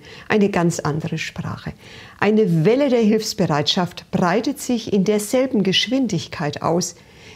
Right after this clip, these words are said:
wie die Anzahl der Flüchtenden zunimmt. Menschen, die in der Ukraine alles verloren haben, finden Zuflucht in den angrenzenden Nachbarländern der Ukraine und darüber hinaus.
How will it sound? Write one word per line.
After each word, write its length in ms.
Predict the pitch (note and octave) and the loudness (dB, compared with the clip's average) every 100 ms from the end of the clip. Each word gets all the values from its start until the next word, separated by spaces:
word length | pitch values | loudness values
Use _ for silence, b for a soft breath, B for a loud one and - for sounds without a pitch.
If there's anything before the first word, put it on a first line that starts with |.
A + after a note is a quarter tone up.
| B | B
wie 100 | F3 | 0
die 180 | F3 - | 2 2
Anzahl 520 | F#3 A3+ - C#4 C4+ | 2 0 -2 -2 0
der 160 | F#3+ E3 | 0 -2
Flüchtenden 880 | - D#3+ D3 - - F3 F#3 F#3 | -4 -2 -2 -2 -4 -2 0 -2
zunimmt. 520 | F3+ F#3 D#3 C#3 C3+ - _ _ B B B B B | -2 0 0 -2 -6 -18 _ _ B B B B B
Menschen, 640 | F#3 F#3 G#3 - C4 C4 - | 0 2 4 2 0 -2 -2
die 200 | E3 B3 | 0 0
in 140 | - A#3+ | 0 0
der 160 | - | 0
Ukraine 600 | G#3 - G3 F#3+ G3 - | 0 -2 0 2 0 0
alles 280 | G3+ A#3+ - | 0 0 -2
verloren 580 | A3+ G#3 G3 E3 C#3+ C#3 | -2 0 2 0 -2 -4
haben, 340 | D#3 C#3+ E3+ B B B B B - | -4 -4 -6 B B B B B -6
finden 420 | - E3 D#3 D3+ | 0 2 2 0
Zuflucht 680 | - G#3 G#3 - A3 G#3+ - | 0 -2 -2 -2 -2 -2 -2
in 140 | F3+ | -2
den 240 | D#3 D#3 - | 0 -2 0
angrenzenden 840 | F3 G3 G#3 G3 G3+ G#3 G#3 - F3 | 0 0 0 0 0 0 0 0 0
Nachbarländern 800 | G3+ - A3 F3 C#3 C3 C#3 - | 0 0 0 2 2 0 -2 -2
der 160 | D3+ | -2
Ukraine 560 | D3+ - D#3+ D#3+ F#3+ G#3 B B B | -4 -2 0 2 2 -2 B B B
und 300 | F#3 F#3 - | 0 0 0
darüber 320 | F3+ E3+ F3 | 0 0 0
hinaus. 600 | F3 G3 D#3 D3 D3+ - | 0 2 0 -4 -8 -14